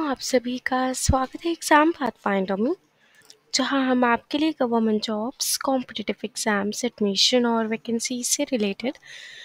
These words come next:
latest information और alerts लेकर आते हैं। इसके लिए आप हमारे platform alert dot exam pathfinder dot com पे visit कर सकते हैं, या फिर अगर आप चाहें तो हमारा ऐप जो है ईपीएफ़ alert, आप उसको भी Play Store से easily install कर सकते हैं।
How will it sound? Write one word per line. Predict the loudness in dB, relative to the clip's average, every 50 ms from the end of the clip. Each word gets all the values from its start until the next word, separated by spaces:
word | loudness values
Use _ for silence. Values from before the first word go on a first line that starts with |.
| -20 -16 _ -2
latest | -2 0 2 2 0 0 0 -2
information | -2 -2 -2 0 0 0 2 0 2 2 2 2 2 2 2
और | 2 2 2 2
alerts | 2 2 2 0 0 -2 -4 -4 -2 0
लेकर | 0 0 0 0 -2 0
आते | 2 0 0 0 -2 -4
हैं। | -2 0 -2 0
इसके | -2 -4 -4 0 0 0
लिए | 2 2 4
आप | 4 4 2 2
हमारे | 0 0 0 0 0 -2 -2
platform | -2 0 0 0 -2 _ 0 0 2 2 2 0
alert | 0 0 -2 -2 -2 -4
dot | -4 -4 -4 -6
exam | -6 -2 0 0 0 0 0
pathfinder | 0 0 0 0 0 -2 0 0 0 0 0
dot | -2 -2 -2 -2 0
com | 0 0 2 2 0
पे | -2 -2
visit | -2 -2 -6 -6 _ -2
कर | -2 -2
सकते | -2 -2 -6 -6 _ 0 0 2
हैं, | 2 0 -2 _ _ _ -20 -20 -20 -20 -20 -20 -20 -20 -20 -14 _ -4
या | -4 -2 -2
फिर | -2 0 2 2 2
अगर | 2 2 2 2
आप | 2 0 -2
चाहें | -2 0 0 2 2 2
तो | 2 0
हमारा | -2 0 -2 0 0 0 0 2 2 0 0
ऐप | -2 -2 -2
जो | -2 -2 0
है | 2 2 2
ईपीएफ़ | 2 0 0 -2 -2 -2 -2 0 -2
alert, | 0 2 2 0 0 -2 -4
आप | -4 -4 -2 -4
उसको | -4 -4 0 0 0
भी | 0 0
Play | 0 0 0 2 2 2
Store | 2 2 2 2
से | 2 2 0 0
easily | 0 0 2 2 2
install | 2 2 2 2 4 4 4
कर | 2 2 0 0
सकते | 2 -2 -2 _ -2 -2 0
हैं। | 2 0